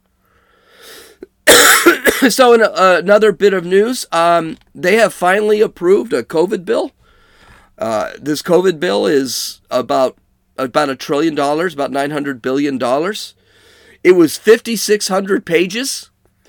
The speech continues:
Um, I'm not going through all fifty-six hundred pages, but there's a lot to it. I'm reading a couple of articles about it. We're gonna talk about that tomorrow, and we're gonna see that this was just another bullshit bill,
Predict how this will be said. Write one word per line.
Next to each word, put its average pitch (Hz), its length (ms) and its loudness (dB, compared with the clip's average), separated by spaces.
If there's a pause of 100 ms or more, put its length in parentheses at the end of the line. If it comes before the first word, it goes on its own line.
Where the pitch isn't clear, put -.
(240)
Um, 147 480 0 (100)
I'm 165 120 2
not 196 180 0
going 190 220 2
through 185 320 0
all 175 320 4
fifty-six 190 720 -4
hundred 175 380 -6
pages, 185 420 -6
but 156 240 -6
there's 156 240 2
a 147 60 -2
lot 135 520 -4
to 175 220 0
it. 226 180 -4 (640)
I'm 135 200 -2
reading 170 260 0
a 139 60 -2
couple 170 320 -4
of 131 100 -6
articles 160 460 -4
about 165 260 -6
it. - 80 -8
We're 160 80 -8
gonna 208 160 -4
talk 143 240 -6
about 127 360 -6
that 139 260 -4
tomorrow, 196 500 -6 (400)
and 170 200 -4
we're 196 80 -4
gonna 196 200 -4
see - 280 -4
that 170 260 -6
this 170 180 -8
was 180 160 -6
just - 260 -8
another 147 560 -4
bullshit 151 720 -4
bill, 196 400 -4